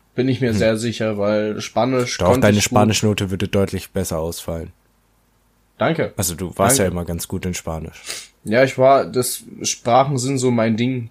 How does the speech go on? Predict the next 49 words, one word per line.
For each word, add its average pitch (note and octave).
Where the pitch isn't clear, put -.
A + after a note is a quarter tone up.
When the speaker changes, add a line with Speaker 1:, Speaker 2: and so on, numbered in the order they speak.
Speaker 1:
Das A2
hat A#2+
ja B2
mein A#2
fucking B2+
I-Q-Test A2+
damals A2
vor A2
zehn A2+
Jahren A2
ergeben. G#2
Und G#2+
dann F3+
habe D#3+
ich B2
Speaker 2:
Ah. E3
Speaker 1:
trotzdem -
Chemie A2
gewählt. G2+
Speaker 2:
Yeah. G2+
<laughs> C#3
Speaker 1:
Ja, D3
das, D#3+
das D#3
Ding G#3+
ist, A#3
mit G#3
Chemie E3+
Speaker 2:
Bam. -
Speaker 1:
hab G3
ich F3+
auch -
ein E3+
bisschen F3+
mir E3
selber E3+
zuzuschreiben. C3+
Ich B2
hab D3
ein A2+
halbes D#3+
Jahr D3+
lang D#3
an B2+
diesem B2+
einen D3
scheiß C3+
Drift-Game A#2+
gehockt A#2